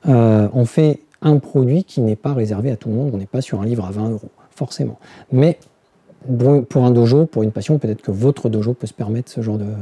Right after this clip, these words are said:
ce genre d'achat aussi, au nom du dojo, au nom de la culture à, à préserver. En tout cas, je vous le conseille vivement, c'est, euh, c'est un bel ouvrage. Prochainement,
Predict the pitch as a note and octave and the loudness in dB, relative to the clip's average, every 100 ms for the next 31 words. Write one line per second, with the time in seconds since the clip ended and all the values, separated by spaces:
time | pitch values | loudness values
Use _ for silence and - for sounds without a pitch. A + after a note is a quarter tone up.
0 | G2 - A#2+ A2+ A2 G#2+ B2+ G#2 - G3 | -12 -8 -6 -2 -4 -2 -4 -4 -2 -2
1 | - - B2+ A#2 C#3+ B2+ G#2+ A#2+ F#3 A#2 | -4 -6 0 4 4 4 2 2 2 2
2 | G#2 G2 - - A2+ - E3 A2+ A#2 G#2+ | 0 -4 -8 -8 -4 0 0 0 -6 -4
3 | - B2 G#2+ G#2 - - - B2+ A2+ A2+ | 0 0 2 -2 -4 -18 -6 -2 0 2
4 | F#3 D3+ E3 G3+ G#3 - G3+ D3 A3 F#3+ | 2 4 2 2 2 4 4 4 6 6
5 | E3+ A#3+ - - - - - D3+ C3+ B2+ | 6 2 -4 -18 -18 -4 2 4 6 4
6 | A2+ - G3+ F#3+ A2 - - _ - - | 4 4 4 4 2 -2 -16 _ -20 -20
7 | - _ _ _ _ _ _ - C4+ - | -20 _ _ _ _ _ _ 2 4 4
8 | A3+ G3+ G3+ | 4 4 4